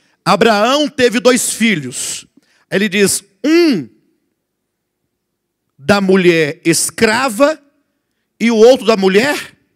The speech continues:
livre. Agora vem, Abraão, qual é a mulher escrava? Qual é o nome dela?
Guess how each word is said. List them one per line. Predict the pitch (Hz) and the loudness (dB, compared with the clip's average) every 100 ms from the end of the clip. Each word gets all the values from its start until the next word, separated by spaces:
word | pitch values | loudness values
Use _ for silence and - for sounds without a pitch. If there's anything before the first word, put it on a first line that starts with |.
| _ _ _ _ _ _ _ - | _ _ _ _ _ _ _ -12
livre. | 190 247 202 123 110 92 _ _ _ _ - | -4 -2 -2 -4 -16 -20 _ _ _ _ -8
Agora | 143 156 220 | -2 0 2
vem, | 165 156 - | 0 -2 -2
Abraão, | 180 233 202 202 262 - _ _ _ - | 0 2 2 0 -2 -4 _ _ _ -2
qual | 302 | 2
é | 302 | 2
a | |
mulher | 277 240 | 0 -2
escrava? | 240 - 233 196 156 | -2 -2 -2 -2 -2
Qual | 190 | -4
é | |
o | |
nome | 254 240 | -2 0
dela? | 208 175 123 92 | 0 -2 -4 -14